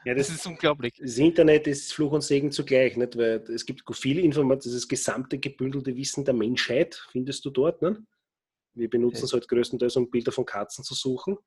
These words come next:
Speaker 1: Und dann findest du halt diese blödsinnigen Informationen auch, nicht? Mit Chemtrails und Mondlandung und so, die Eliten, wer auch immer das sein mag, die regieren die Welt, nicht du oder die
Speaker 2: Genau,
Speaker 1: Regierung, die
Speaker 2: aber
Speaker 1: du
Speaker 2: wir
Speaker 1: willst, sondern
Speaker 2: sind
Speaker 1: die.
Speaker 2: elitenfrei.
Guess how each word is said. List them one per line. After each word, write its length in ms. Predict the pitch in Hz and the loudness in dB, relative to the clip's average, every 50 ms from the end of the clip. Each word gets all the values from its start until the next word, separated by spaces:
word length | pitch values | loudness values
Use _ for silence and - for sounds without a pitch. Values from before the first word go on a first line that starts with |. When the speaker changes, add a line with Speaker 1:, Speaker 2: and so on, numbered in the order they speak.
| _ _ _ _ _ _ _ _ _ _ _ | _ _ _ _ _ _ _ _ _ _ _
Speaker 1:
Und 220 | - 131 117 - - | -8 -8 -6 -4 -2
dann 180 | 117 127 131 | -2 -2 -2
findest 360 | - - 143 135 143 139 - 147 | 0 0 0 0 0 2 2 2
du 40 | |
halt 140 | 139 143 - | 2 2 0
diese 240 | 135 131 - 151 147 | -4 -2 -2 -2 -2
blödsinnigen 640 | 143 - _ 127 113 120 123 - 143 135 135 143 139 | -2 -4 _ 2 2 2 2 2 0 0 2 2 2
Informationen 640 | 139 131 - 143 135 135 131 - 135 127 135 139 135 | 2 2 2 2 2 2 2 2 2 2 2 2 2
auch, 180 | 135 127 101 95 | 2 0 -2 -2
nicht? 180 | 113 123 - - | -4 -4 -4 -6
Mit 200 | 98 95 - - | -6 -6 -8 -4
Chemtrails 540 | - 123 113 117 113 - 127 117 113 110 - | -2 0 0 0 0 2 2 2 2 0 -4
und 60 | 107 104 | -4 -2
Mondlandung 600 | 104 110 123 123 - 120 110 110 110 113 113 107 | 0 0 0 2 2 0 0 2 0 0 0 0
und 140 | 107 104 - | -2 -2 -2
so, 160 | 117 107 104 | -4 -4 -2
die 240 | 110 110 110 110 110 | -4 -6 -6 -4 -4
Eliten, 640 | 110 113 107 117 120 120 - - - 180 240 233 - - | -2 -2 -2 -2 -4 -6 -6 -4 -2 0 0 -2 -2 -4
wer 100 | 95 90 | -6 -4
auch 60 | - | -4
immer 200 | 107 104 98 98 | -4 -4 -4 -4
das 200 | - 110 - - | -6 -6 -8 -6
sein 180 | - 95 98 117 | -6 -6 -2 -2
mag, 240 | 156 190 - - - _ _ _ _ _ _ _ _ _ _ _ _ _ _ _ _ - | -2 -2 -2 -6 -12 _ _ _ _ _ _ _ _ _ _ _ _ _ _ _ _ -2
die 140 | 110 113 123 | 0 2 2
regieren 320 | 123 113 - 113 107 101 | 0 0 -2 -4 -6 -6
die 160 | 95 92 85 | -6 -8 -10
Welt, 260 | 85 80 80 76 - - | -10 -10 -10 -12 -10 -6
nicht 160 | 117 120 120 - _ | -4 -4 -4 -4 _
du 320 | - 98 95 95 92 - - _ _ | -10 -8 -8 -8 -10 -12 -16 _ _
oder 160 | - 104 110 | -8 -8 -6
die 200 | - - 110 107 | -4 -2 -2 0
Speaker 2:
Genau, 220 | 113 - 202 185 139 | 0 0 2 4 4
Speaker 1:
Regierung, 80 | 123 - | 4 4
die 60 | 127 | 4
Speaker 2:
aber 120 | 139 143 139 | 4 2 2
Speaker 1:
du 80 | - - | 2 4
Speaker 2:
wir 160 | 170 208 269 | 6 8 8
Speaker 1:
willst, 140 | 247 - - | 8 8 8
sondern 260 | - 196 170 160 156 | 8 8 8 8 6
Speaker 2:
sind 80 | 110 - | 6 6
Speaker 1:
die. 80 | - 196 | 6 6
Speaker 2:
elitenfrei. 840 | 240 208 156 143 139 - - - 147 - - 180 220 247 156 107 - | 6 6 4 2 0 -2 -6 -12 -8 -4 0 2 4 6 4 4 2